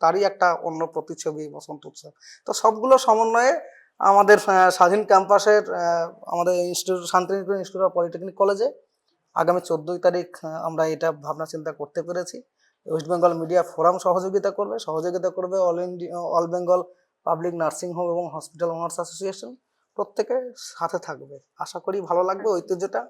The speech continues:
Speaker 1: মুছে যাবে না।
Speaker 2: আর কখন থেকে উৎসবটা আপনারা করতে চলেছেন?
Speaker 1: দেখুন, আমরা শান্তিনিকেতনের ঘরানা বা স্টাইলটাকে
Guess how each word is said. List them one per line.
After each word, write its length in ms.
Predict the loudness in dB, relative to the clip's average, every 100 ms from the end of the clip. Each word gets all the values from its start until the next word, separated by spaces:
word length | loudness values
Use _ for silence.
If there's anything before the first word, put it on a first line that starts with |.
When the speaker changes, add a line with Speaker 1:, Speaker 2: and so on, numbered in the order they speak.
| -12
Speaker 1:
মুছে 260 | -14 -10 -8
যাবে 280 | -6 -8
না। 140 | -12 -20 _ _ _ _ _ _
Speaker 2:
আর 360 | -6 -4 -6 -8 -4
কখন 360 | -4 -4 -12
থেকে 220 | -12 -10
উৎসবটা 480 | -12 -12 -12 -12 -10
আপনারা 280 | -12 -12 -14
করতে 300 | -14 -18 -20
চলেছেন? 420 | -20 -20 -20 -20 _ _ -20 -20 -20 -14 2
Speaker 1:
দেখুন, 320 | 2 4 -2 -6 -6
আমরা 360 | 2 8 10
শান্তিনিকেতনের 840 | 10 6 6 4 4 4 6 6
ঘরানা 380 | 6 10 10 10
বা 120 | 8
স্টাইলটাকে 720 | 6 6 6 6 2 2 0